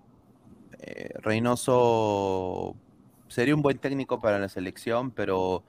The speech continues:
si no le dan las condiciones de trabajo que él quiere, no, no, no va a llegar,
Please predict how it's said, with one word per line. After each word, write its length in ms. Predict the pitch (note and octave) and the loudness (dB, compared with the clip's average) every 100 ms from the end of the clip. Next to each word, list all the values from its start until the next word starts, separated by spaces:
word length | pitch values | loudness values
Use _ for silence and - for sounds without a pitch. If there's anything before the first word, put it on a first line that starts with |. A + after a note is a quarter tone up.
| - - - - | -20 -20 -20 -6
si 160 | - | 2
no 140 | A#2 C3+ | 6 6
le 100 | C#3+ | 8
dan 180 | D3 D3+ | 8 6
las 100 | D3 | 4
condiciones 560 | A#2+ G#2 - C3 C#3 | 4 2 2 2 2
de 60 | C3+ | 0
trabajo 460 | - G#2 A#2 B2+ | 6 8 8 2
que 80 | - | -4
él 140 | A#2 - | -6 -4
quiere, 300 | B2+ C3 C3+ | -2 -2 0
no, 240 | G#2+ G#2+ | -2 -2
no, 540 | G#2 G#2 G#2 G2+ F#2+ - _ _ - _ - | -2 -4 -4 -4 -6 -10 _ _ -20 _ -2
no 160 | A2+ | 2
va 80 | A2 | 4
a 40 | G#2 | 4
llegar, 300 | F#2 F2+ | 0 -4